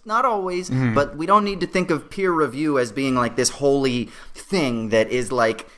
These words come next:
Speaker 1: gonna somehow get us out of any problems.
Speaker 2: Well, so part of me thought that, like, the writers of the film, 'cause, you know, it was Adam McKay and David Sirota came up with the story. Neither of them are scientists. And you got a little bit of that, like, fetishizing science from non-scientists, that, like,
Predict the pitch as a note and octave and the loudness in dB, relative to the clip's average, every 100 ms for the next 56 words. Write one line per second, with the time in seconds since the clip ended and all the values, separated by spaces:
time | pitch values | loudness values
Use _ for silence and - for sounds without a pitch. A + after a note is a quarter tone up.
0 | - G2+ D3 C#3+ B2 A2+ - C#3+ C3+ A#2+ | -20 -4 0 2 2 0 0 0 0 -2
1 | G2+ C3+ B2+ A2+ - A2+ A#2 A2 G#2 A2 | -2 0 0 0 0 2 2 0 -2 -2
2 | G#2 G#2 F2 D#2 A#1 G1+ - - - - | 0 2 2 0 -8 -14 -16 -18 -20 -12
3 | - G3+ A3 G#3 G3 G#3 A3+ B3 G3+ - | 0 0 2 -2 0 -2 2 2 2 0
4 | E3 E3+ F3 E3+ C3+ C3 C#3 A#2+ A#2 C3 | 2 2 -2 0 0 0 -2 0 2 2
5 | C#3 C3+ A#2 A#2 A2+ A#2+ A#2+ B2 - C3 | 0 -2 -2 0 2 2 2 0 -2 0
6 | A#2+ A#2 A2 G#2+ - B2 B2 A#2+ B2 A2+ | 2 2 2 0 0 0 0 0 0 0
7 | A2+ A2 G#2+ A2 B2 G#2+ G#2+ A2 G#2 A2 | 0 0 0 0 0 2 2 0 -2 -4
8 | - A2 G#2 G#2+ G#2+ A2 G#2+ G#2+ G#2 A2 | -2 0 2 2 2 2 2 0 0 0
9 | G#2 G#2 G#2 - - - - C3 C#3+ E3+ | 0 0 0 -2 -8 -20 -20 -2 0 0
10 | F3+ F3+ A#3+ D4 E3 D3+ D3+ D3 C#3 A2+ | 0 0 2 2 0 0 0 0 0 -2
11 | - - - A#2 A2 A2+ C3+ A#2+ B2 A#2 | -4 -16 -2 0 0 0 0 0 0 0
12 | A#2 A2 G2+ A2+ B2 - A2 G#2 G#2 G#2+ | 0 0 2 0 -2 -2 0 2 2 2
13 | G#2+ G#2+ G2+ G#2+ D3 D3 C3+ G#2 G#2+ G2+ | 2 0 0 0 0 0 -4 2 2 2